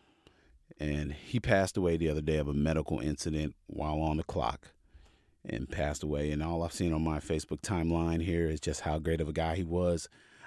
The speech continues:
I didn't know him personally. I've seen him around. I know the face, but I've never got to know him. But everybody I know has nothing but good things to say about this guy. So right now, my heart is going out to the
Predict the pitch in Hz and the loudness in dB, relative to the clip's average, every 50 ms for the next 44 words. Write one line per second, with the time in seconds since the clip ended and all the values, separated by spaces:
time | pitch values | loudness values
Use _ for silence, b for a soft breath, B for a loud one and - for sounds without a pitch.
0 | B B - - 110 120 113 139 131 113 110 110 113 101 82 - - 117 110 - | B B 0 2 4 6 10 10 10 10 10 10 8 8 6 4 4 4 4 4
1 | - 113 113 110 110 113 113 113 _ _ _ _ _ _ - 82 82 - - - | 4 2 2 2 2 2 -2 -6 _ _ _ _ _ _ -14 -14 -10 -10 -6 -2
2 | 104 95 90 90 92 90 87 92 92 92 92 95 98 87 76 80 80 80 82 78 | 0 0 2 2 2 0 0 0 0 2 2 0 0 -2 -2 -4 -2 -4 -4 -4
3 | - - - 87 85 92 98 - - - b b b b b b b b b b | -6 -2 0 2 2 2 0 -2 -6 -6 b b b b b b b b b b
4 | - 82 85 80 82 85 82 78 85 76 80 80 82 - 82 85 85 85 85 80 | -2 0 0 2 2 0 0 0 -2 -2 -4 -4 -4 -2 -2 0 0 0 0 0
5 | 71 71 - - 90 87 90 85 85 87 90 87 82 85 85 82 82 82 80 80 | -2 -4 -6 -6 -4 -4 -2 0 0 0 2 0 0 0 0 2 2 0 0 0
6 | 78 78 73 71 - - - - - - - 78 78 78 73 80 90 78 78 - | -2 -2 -4 -6 -10 -12 -14 -12 -8 -4 -2 -2 -2 -2 -2 -2 -2 -2 -2 -2
7 | 90 90 85 76 78 78 - 90 85 78 - 82 80 80 76 80 78 - 92 85 | -2 -2 -2 -4 -4 -4 -2 -2 -2 -2 0 -2 0 0 -2 -4 -2 0 0 2
8 | 80 78 78 85 78 71 - 90 - - - 87 85 87 87 87 87 - b b | 2 2 2 0 0 0 -4 -8 -8 -4 -4 -2 -2 -2 -2 -4 -6 -8 b b
9 | b b b b b b b b b - - 85 80 76 80 90 101 92 87 92 | b b b b b b b b b -4 0 0 2 2 2 2 2 2 2 4
10 | 92 92 92 90 85 80 85 80 - 92 87 87 - - - 76 - - 80 80 | 4 4 4 2 2 0 -2 -2 -2 0 0 0 -2 -4 -6 -10 -4 -2 0 0
11 | 80 80 76 73 78 80 - - - - 78 73 71 71 71 73 | 2 2 2 0 0 -2 -4 -6 -6 -4 -2 -2 -2 -2 -4 -8